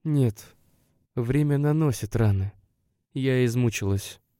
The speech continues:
И она вдруг начала рассказывать свою жизнь за эти три года.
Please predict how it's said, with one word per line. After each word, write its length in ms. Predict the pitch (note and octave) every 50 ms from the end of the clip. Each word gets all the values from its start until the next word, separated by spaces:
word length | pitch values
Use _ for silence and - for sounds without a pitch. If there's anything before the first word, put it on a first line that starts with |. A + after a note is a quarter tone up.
| _ _ _ _ _ _ _ _ _ _ _ -
И 120 | - D#2
она 320 | G2+ B2+ C3 C#3+ E3 F3 D#3
вдруг 340 | A#2 - C3 D3 C#3+ -
начала 380 | A2 G#2 - - F#2+ G#2 C3+ C#3
рассказывать 640 | A#2+ G#2+ G2 - - C#3+ C3+ A#2 A2+ G#2 G#2+ G#2+ G#2
свою 360 | - - G#2 G2+ G#2 A#2 A#2
жизнь 500 | G#2+ G#2+ G#2+ G2+ F#2+ - - - - - G2+ G#2
за 200 | G2 F#2+ F#2+ G2+
эти 300 | G#2 A2+ B2+ - - G2+
три 260 | F#2 - F#2 G#2 G2+
года. 520 | F#2+ G2 G2 F#2+ F2+ F2+ - - - -